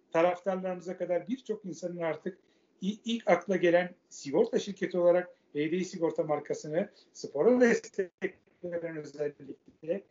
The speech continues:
bir markanın önde olduğunun, çok çok farkında olduğunu duyduğum zaman hakikaten gurur duyuyorum.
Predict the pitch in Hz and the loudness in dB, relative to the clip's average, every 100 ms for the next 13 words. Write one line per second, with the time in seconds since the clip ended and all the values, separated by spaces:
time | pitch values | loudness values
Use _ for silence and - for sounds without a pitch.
0 | _ _ - 165 147 143 135 151 160 170 | _ _ -6 -6 -2 -4 -2 -4 -4 -6
1 | - _ - 147 143 220 190 156 156 160 | -12 _ -4 -4 -2 0 0 0 -4 -4
2 | 214 _ _ 190 - 170 156 151 165 160 | -6 _ _ -6 -4 0 2 2 0 2
3 | 151 147 147 151 - _ - 170 185 180 | 2 2 -2 -2 -4 _ 0 2 4 4
4 | 147 151 151 175 165 165 151 143 156 135 | 4 2 -2 -4 0 0 0 -6 -6 2
5 | 135 180 | 2 2